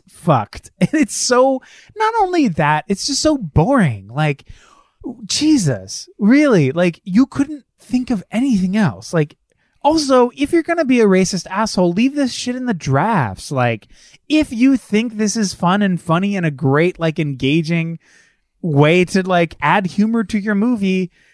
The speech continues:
that's fine for you, and you're a mess and you're a problem, but that's your problem, not ours. Leave the joke in the fucking drafts. Like, get, you had a team probably, punch it up.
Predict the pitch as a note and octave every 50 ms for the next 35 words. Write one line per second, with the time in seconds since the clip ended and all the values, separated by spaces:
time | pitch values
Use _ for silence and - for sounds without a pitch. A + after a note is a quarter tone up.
0 | _ _ _ _ _ _ E3+ F3+ A#3 C#4 C#4+ - - - A#3+ A#3 A#3+ B3 B3 A3
1 | - G3+ F3+ E3 D#3 D#3+ F3 G3 A3+ B3 - - F3 F3 F3 F#3 F#3 F3 D3+ C#3
2 | C#3 D3+ F#3+ G3+ - - - F3+ D#3 D3 C#3+ C#3+ C#3 B2 - C#3 C3 D3 F3+ G#3
3 | G#3+ G3+ F#3+ E3 D3 D#3 D#3 - - A#2+ A#2 C#3+ G3 G3 - A3+ A3+ A3+ A#3+ A#3
4 | G#3+ F3 C#3+ C3+ C#3+ D#3+ E3+ D3+ D3 F3 G#3+ B3+ C#4 B3 - - - _ _ _
5 | _ _ _ _ _ _ E3+ E3 E3 F#3+ G#3 B3 A#3 G#3+ G#3 B3+ A#3+ E3 C3+ C#3+
6 | D#3 D#3+ F3+ - G#3 F#3+ F3 D#3+ - - - D3+ D#3 F3 - G3+ F3+ D#3+ A#2+ A#2+
7 | A2+ A#2+ B2+ E3 F#3+ F3+ C#3 A#2+ G#2 - - C#3+ C#3 B2+ A2+ - D3+ F3+ G#3+ -
8 | - _ _ _ _ _ D#3+ F3 A3+ A3 - G3+ G#3+ A#3 B3 G#3 - - - A#3
9 | C4+ D4+ C4 - G#3 F#3 F3+ F#3 E3+ E3 F3+ F#3 G3 G#3 G#3 - _ _ _ _
10 | - - C4 D4 E4 - - - G3 F#3 G3 A#3+ D4 C#4+ F#3+ D#3 -